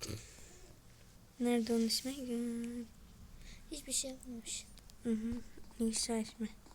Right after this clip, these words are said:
Speaker 2: Ver ben riske sokayım mı seni?
Speaker 1: Yok, riske sokma. Şimdi yukarı kata çıkacağım.
Speaker 2: Fırına girsene, fırına. Adam.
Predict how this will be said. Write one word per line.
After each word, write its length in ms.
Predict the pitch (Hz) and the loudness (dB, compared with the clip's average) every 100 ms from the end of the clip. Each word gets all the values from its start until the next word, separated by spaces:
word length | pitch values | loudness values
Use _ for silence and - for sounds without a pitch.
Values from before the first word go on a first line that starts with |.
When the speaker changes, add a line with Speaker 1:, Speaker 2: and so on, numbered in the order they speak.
| - 277 | -4 4
Speaker 2:
Ver 220 | 302 285 | 6 4
ben 340 | 277 277 262 233 | 0 0 0 2
riske 400 | 254 - - 262 | 0 0 0 0
sokayım 380 | 262 254 311 | -2 -2 -2
mı 60 | 247 - | -2 -2
seni? 120 | 220 214 - - - - - - - - - - - | -6 -8 -12 -16 -18 -18 -18 -18 -18 -16 -16 -16 2
Speaker 1:
Yok, 260 | 240 247 247 | 8 8 6
riske 360 | 226 226 - 247 | 8 8 8 4
sokma. 480 | - 240 - 214 202 - - - - - - - | 2 2 4 4 2 -6 -10 -8 -10 -10 -12 -4
Şimdi 280 | - 254 254 | 4 8 10
yukarı 380 | 247 - 233 226 | 10 8 8 8
kata 220 | 233 226 | 6 6
çıkacağım. 400 | 220 - 220 - - | 6 6 4 0 -4
Speaker 2:
Fırına 420 | - - 269 262 | 0 6 8 8
girsene, 440 | 277 302 294 359 311 | 6 4 2 2 2
fırına. 320 | 262 247 240 262 - - - - - - - - - - - - | 2 2 4 6 6 8 12 12 12 8 4 4 -4 -8 -10 -6
Adam. 260 | 233 226 | -4 -4